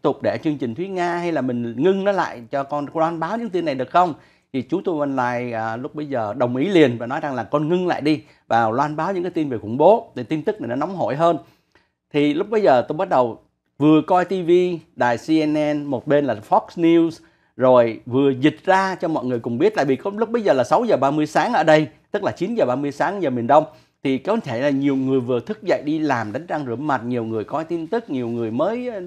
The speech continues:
chưa biết chuyện gì. Thì những cái tin này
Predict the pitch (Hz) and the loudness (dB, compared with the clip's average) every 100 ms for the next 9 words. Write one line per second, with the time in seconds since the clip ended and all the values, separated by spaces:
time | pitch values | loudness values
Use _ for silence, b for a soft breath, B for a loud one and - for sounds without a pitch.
0 | 170 - 226 302 - 151 151 139 b b | -16 -8 -2 0 -2 0 2 2 b b
1 | b b _ 143 131 160 220 - 214 180 | b b _ -2 -2 -2 -4 -4 -4 -2
2 | 160 127 | -2 -4